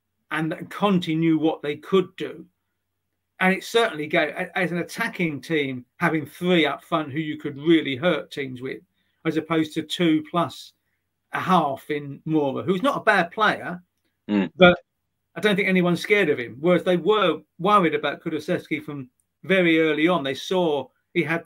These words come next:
Speaker 1: something different, and he's on the same wavelength as, as Kane and Son, which was, was massive. And the, and Bentancur can pass the ball and can knit things together. And you see in him straight away a player,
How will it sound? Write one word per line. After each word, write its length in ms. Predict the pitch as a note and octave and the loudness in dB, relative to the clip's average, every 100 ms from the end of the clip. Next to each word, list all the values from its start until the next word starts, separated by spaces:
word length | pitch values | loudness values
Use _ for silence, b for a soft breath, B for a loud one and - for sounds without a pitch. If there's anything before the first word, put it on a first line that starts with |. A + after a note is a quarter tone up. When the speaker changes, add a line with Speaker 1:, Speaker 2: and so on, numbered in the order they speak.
| - | -6
Speaker 1:
something 380 | F3 D3 D#3 | -4 -4 -4
different, 380 | D3 F3 F3+ C3 | -2 -2 -2 -6
and 80 | C#3 | -4
he's 140 | F3 E3+ | -2 0
on 100 | F3+ | -2
the 80 | |
same 340 | - F#3+ F3 E3 | -2 -4 -2 0
wavelength 600 | E3 F#3 E3+ D#3 D3 - | 0 0 -2 -4 -4 -8
as, 240 | D3 B2+ _ _ _ - | -8 -8 _ _ _ -8
as 100 | D#3+ | -8
Kane 340 | - E3 D#3 D3 | -2 0 0 -2
and 140 | C#3 | -8
Son, 260 | - D3+ C#3 | -4 -2 -2
which 160 | C#3+ | -6
was, 200 | C#3+ B2+ | -10 -12
was 220 | E3+ D3+ D3 | -8 -8 -6
massive. 360 | D3+ - C3+ - _ - | -8 -8 -12 -12 _ -2
And 260 | F#3+ F3+ E3+ | 2 2 2
the, 260 | F3 - | 0 0
and 120 | E3+ | -2
Bentancur 580 | F#3 F#3 E3+ D#3+ F#3 F3 | -2 -2 -2 -4 -2 -2
can 100 | F#3 | -2
pass 280 | F3+ G#3+ B3 | -4 -4 -4
the 80 | E3+ | -6
ball 240 | C3+ A#2+ _ _ - | -6 -8 _ _ -8
and 100 | E3 | -4
can 160 | E3+ | 0
knit 220 | F3 G3 - | 2 0 0
things 240 | F#3 E3 | -2 -2
together. 460 | F3 G3+ A#3 D3 C3+ | -2 -2 -2 -2 -4
And 200 | D3+ - _ _ | -6 -12 _ _
you 100 | F#3 | -2
see 380 | F3+ - G#3+ G#3+ F3 | 0 4 4 4 0
in 340 | G3 F3+ F3 D#3+ | 2 2 2 0
him 320 | F3 F3+ D#3 | 0 0 -2
straight 420 | - F#3+ E3 D#3 | -4 0 0 0
away 520 | E3 F3+ C#3+ D3 D#3+ _ _ - | 0 0 0 -4 -10 _ _ -12
a 80 | |
player, 400 | E3 F#3+ E3 C3+ | -2 2 2 0